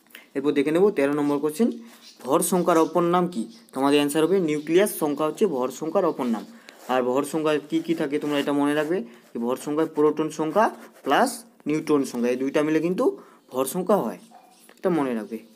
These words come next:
এরপর চোদ্দো নম্বর কোশ্চেন, "পায়রার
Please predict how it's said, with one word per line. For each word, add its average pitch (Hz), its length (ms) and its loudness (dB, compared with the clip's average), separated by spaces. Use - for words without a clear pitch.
এরপর 139 280 0
চোদ্দো 139 220 -2
নম্বর 151 260 0
কোশ্চেন, 165 340 0
"পায়রার 151 400 0